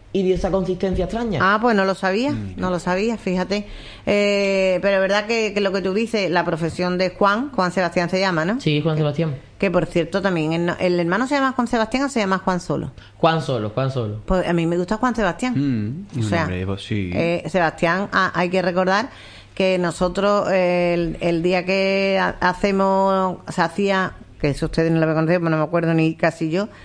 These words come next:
Speaker 2: a San Benito subía a comerme una merienda, que tu padre a lo mejor o tu madre, a lo mejor, que son bastante más jóvenes que yo, pero a lo mejor la han llevado alguna vez. A tu abuela pregúntale, que seguro que la han llevado. San Benito, y se iba a San Benito, que era una fiesta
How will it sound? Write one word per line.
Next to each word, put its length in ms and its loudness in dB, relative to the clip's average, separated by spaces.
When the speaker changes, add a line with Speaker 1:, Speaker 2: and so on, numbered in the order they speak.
Speaker 2:
a 80 0
San 180 0
Benito 320 0
subía 260 0
a 40 -2
comerme 280 2
una 120 2
merienda, 420 0
que 80 -2
tu 140 -2
padre 240 2
a 20 2
lo 60 0
mejor 260 0
o 80 2
tu 100 0
madre, 300 2
a 100 4
lo 240 4
mejor, 300 2
que 140 0
son 160 0
bastante 340 0
más 120 2
jóvenes 280 0
que 100 0
yo, 160 0
pero 260 4
a 100 4
lo 120 2
mejor 560 2
la 120 0
han 80 2
llevado 340 2
alguna 300 0
vez. 140 -2
A 120 2
tu 60 2
abuela 300 2
pregúntale, 540 0
que 120 -2
seguro 360 2
que 80 2
la 60 2
han 100 -2
llevado. 260 -2
San 200 -2
Benito, 340 -2
y 140 -2
se 120 0
iba 300 2
a 240 0
San 180 0
Benito, 400 2
que 80 0
era 380 2
una 260 0
fiesta 460 -2